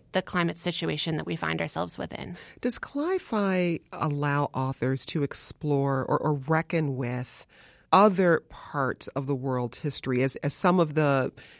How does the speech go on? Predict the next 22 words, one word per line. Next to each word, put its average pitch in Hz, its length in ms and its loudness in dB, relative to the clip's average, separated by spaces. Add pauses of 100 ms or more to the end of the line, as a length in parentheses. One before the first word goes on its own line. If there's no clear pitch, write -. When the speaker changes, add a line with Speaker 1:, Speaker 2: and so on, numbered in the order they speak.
(220)
Speaker 2:
things 185 220 2
that 165 100 2
we've 151 220 -2 (180)
grown 151 200 2
accustomed 135 440 -2
to, 113 160 -4
systems, 127 840 -2
break 160 460 0
down 147 400 2
in 127 80 0
the 135 60 -2
face 202 340 2
of 165 120 -2
climate 107 400 -4
change, 123 300 -2
that - 180 0
you 156 100 -4
have 185 320 0
to 185 100 -4
have 156 240 0
this 139 280 -2
reckoning 135 600 0